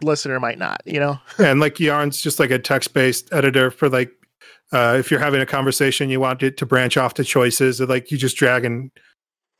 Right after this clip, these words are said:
Speaker 2: drop, and it gives you a new text box, and you just add it in there. Uh, and then it
Speaker 1: Yes.
Speaker 2: will present those choices, like,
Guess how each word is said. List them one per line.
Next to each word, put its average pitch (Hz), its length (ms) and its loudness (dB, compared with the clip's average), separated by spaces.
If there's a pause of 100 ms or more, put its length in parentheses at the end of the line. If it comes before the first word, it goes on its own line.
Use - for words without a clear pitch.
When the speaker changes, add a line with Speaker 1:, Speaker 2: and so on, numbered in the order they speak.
Speaker 2:
drop, 131 340 2
and 135 80 2
it 127 120 -4 (100)
gives 123 180 -2
you 131 60 2
a 120 40 2
new 123 140 0
text 123 300 -2
box, 123 240 0
and 123 100 -4
you - 20 -8
just 120 160 -4
add 120 160 2
it 123 80 0
in 120 120 -2
there. 117 300 -4 (480)
Uh, 120 140 2
and 123 100 2
then 131 100 4
it 131 80 2
Speaker 1:
Yes. - 340 -6
Speaker 2:
will 143 120 4
present 127 360 0
those 123 160 0
choices, 120 560 0 (140)
like, 135 280 -2